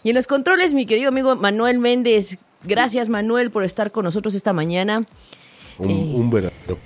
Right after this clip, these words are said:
Speaker 1: <laughs> Ya listos para saber qué va a pasar con este eclipse, de qué trata, qué, qué hay, qué, qué viene. Y la verdad es que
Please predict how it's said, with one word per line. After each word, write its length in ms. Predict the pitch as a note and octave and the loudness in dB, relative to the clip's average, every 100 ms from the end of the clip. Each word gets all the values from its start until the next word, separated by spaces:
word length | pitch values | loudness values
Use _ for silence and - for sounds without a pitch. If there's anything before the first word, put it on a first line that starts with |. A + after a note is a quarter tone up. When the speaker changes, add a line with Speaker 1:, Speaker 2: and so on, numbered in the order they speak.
| - - - - - | -20 -20 -20 -20 -6
Speaker 1:
<laughs> 100 | G#3 - G3 F3 - - - - - - | -6 -4 -4 -4 -8 -14 -16 -20 -18 -2
Ya 200 | G3+ A3 | 0 0
listos 500 | A3+ B3 - A3 F#3 | -2 -4 -2 -4 -4
para 260 | D#3+ D#3 | -4 -2
saber 320 | D#3 E3+ F3+ - - - | -2 0 0 -4 -18 -10
qué 180 | - C4+ | 0 2
va 80 | C#4 | 2
a 80 | A#3+ | 0
pasar 420 | A3+ G3 A#3 A#3 | 0 2 0 2
con 180 | G#3+ G#3 | -2 -2
este 200 | G#3 F#3 | -2 -4
eclipse, 420 | - G#3+ G#3 G3+ | -4 -6 -4 -2
de 120 | F#3+ | -2
qué 120 | F#3 G3 | 0 -2
trata, 400 | G3+ G3+ G#3 F#3+ | 0 0 0 -4
qué, 260 | G3 F#3+ - _ - | -2 -4 -6 _ -2
qué 160 | B3+ | 2
hay, 320 | B3+ C4 B3+ A3 | 4 4 4 0
qué, 320 | G#3+ G#3+ G#3+ | -2 -2 0
qué 120 | A3 | -2
viene. 600 | G#3 G#3 G#3+ G3+ F#3 D3 - - - | 0 2 2 2 2 -2 -6 -18 -12
Y 120 | - E3+ | -2 2
la 100 | F3 | 4
verdad 240 | F#3 F#3+ | 4 4
es 120 | F#3+ | 2
que 300 | - F3+ D#3+ | 0 2 0